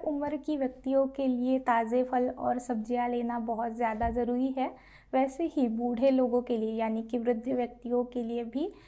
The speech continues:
ताज़े फल और सब्जियों का सेवन करना बहुत ज़्यादा ज़रूरी हो जाता है, क्योंकि ये हमारे शरीर को बहुत अच्छी मात्रा में सॉल्युबल फाइबर देते हैं,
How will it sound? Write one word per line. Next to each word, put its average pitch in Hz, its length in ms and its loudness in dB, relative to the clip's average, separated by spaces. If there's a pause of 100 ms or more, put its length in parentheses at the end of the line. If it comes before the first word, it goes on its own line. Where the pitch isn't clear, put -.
(200)
ताज़े 262 340 4
फल 277 300 0
और 254 260 2
सब्जियों 247 480 -2
का 254 180 0
सेवन 240 460 0
करना 233 320 -2
बहुत 233 280 -2
ज़्यादा 233 300 -2
ज़रूरी 226 440 -4
हो 247 180 -4
जाता 233 300 -6
है, 254 200 -2 (540)
क्योंकि 339 380 2 (380)
ये 294 280 6
हमारे 285 360 -2
शरीर 269 300 0
को 277 200 0
बहुत 247 400 2
अच्छी 240 440 -4
मात्रा 247 420 2
में 247 160 2
सॉल्युबल 240 580 0
फाइबर 254 380 -2
देते 247 340 -4
हैं, 269 200 -4